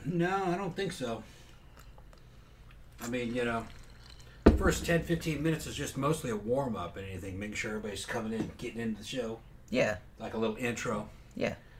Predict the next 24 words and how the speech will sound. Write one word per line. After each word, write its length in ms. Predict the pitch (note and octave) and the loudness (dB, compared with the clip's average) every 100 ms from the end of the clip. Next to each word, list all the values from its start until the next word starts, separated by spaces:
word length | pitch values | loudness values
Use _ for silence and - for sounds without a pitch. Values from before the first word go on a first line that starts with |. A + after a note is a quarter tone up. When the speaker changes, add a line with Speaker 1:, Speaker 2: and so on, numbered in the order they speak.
| - - - | -18 -18 -16
Speaker 1:
So, 460 | - A#2+ A2+ A2+ | -6 0 2 2
um, 260 | A2 G#2+ G#2+ - - | 0 -2 -8 -14 -8
no, 140 | B2 | -2
I, 300 | D3+ B2+ A2 - - - - | 0 0 -4 -8 -16 -18 -12
I 40 | - | -8
think 200 | C#3+ B2+ | -8 -6
they're 100 | G#2+ | -6
here. 240 | A2+ - - - - - - - - - - - | -6 -6 -10 -18 -18 -20 -20 -20 -20 -20 -12 2
Speaker 2:
Yeah, 220 | C3 - | 4 4
so 180 | - B2 | 4 6
everybody, 280 | C3+ C#3+ C3 | 6 4 2
like, 140 | A#2 | 2
Murder 220 | A2 C#3+ D3 | 4 4 4
Speaker 1:
Yeah. 40 | |
Speaker 2:
Hornet's 280 | D3+ D3+ - | 2 2 0
here, 300 | D3+ D3+ D3 | 2 2 0
Sebastian's 500 | - A#2 C3 C3+ B2 | 0 2 2 0 0
Speaker 1:
Yeah. 60 | C3 | 0
Speaker 2:
here, 120 | C3 | 2
Ben's 280 | A#2 B2 B2 | 2 0 0
here, 180 | B2+ B2+ | -2 -2
Tammy's 400 | A#2+ C3 B2+ B2+ | 0 0 -2 -2
here. 420 | B2 B2 A#2+ A#2+ A#2 | -2 0 0 -4 -6
Speaker 1:
Okay. 240 | A#2 | -4